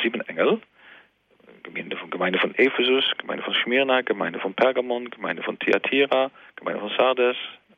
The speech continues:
Engel von Philadelphia und La-, La-, Laodicea.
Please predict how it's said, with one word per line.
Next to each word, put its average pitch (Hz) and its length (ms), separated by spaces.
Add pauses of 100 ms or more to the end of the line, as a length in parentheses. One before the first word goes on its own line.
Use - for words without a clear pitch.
(240)
Engel - 240
von 101 300
Philadelphia 135 560
und 127 160
La-, - 280
La-, 101 380
Laodicea. 117 760